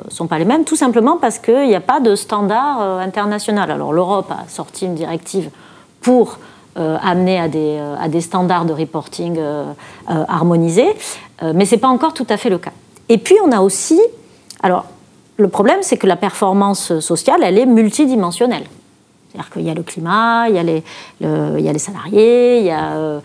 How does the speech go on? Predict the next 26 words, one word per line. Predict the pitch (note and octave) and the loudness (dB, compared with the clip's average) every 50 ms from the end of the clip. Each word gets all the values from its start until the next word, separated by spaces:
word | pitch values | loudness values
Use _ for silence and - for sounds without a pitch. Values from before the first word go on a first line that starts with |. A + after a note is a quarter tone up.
| - - - - - - - - | -12 -14 -14 -16 -18 -18 -10 -6
euh, | E3+ D#3 D3+ D3+ D3 D3 D3+ - | -4 -2 -2 -2 -2 -2 -2 -2
il | - - | -2 -2
y | - E3 | -2 -2
a | D#3 | 0
la, | D#3 D#3+ | 0 0
il | E3 | 0
y | D#3+ | 0
a | D#3 | 0
la | D#3+ D3+ | -2 -4
qualité | - D#3+ D3+ D3 C#3+ D#3+ | -4 -6 -6 -6 -6 -4
des | D3+ D#3 | -4 -4
produits, | C#3 - - D#3 D#3 F3+ A3+ C4 B3+ B3+ B3+ B3 | -4 -4 -6 -4 0 2 4 4 4 4 4 6
il | |
y | A#3 F#3+ | 4 4
a | |
l'environnement, | D#3+ D#3+ D3 D3 - C3 - F3+ A3+ B3+ B3 | 2 2 -2 -4 -8 -8 -2 0 2 2 2
enfin, | A#3+ - D#3+ | 0 -2 -4
il | D3+ | -4
y | C#3+ | -6
a, | - - - - - - - - - - - - | -6 -8 -10 -10 -8 -10 -10 -10 -10 -10 -8 -4
il | A3+ | -2
y | F#3+ | 0
a | F3 | 2
beaucoup | F3+ G#3+ - | 2 2 2
de | C4 - | 0 2
choses. | - G#3+ F3+ - | 2 0 0 0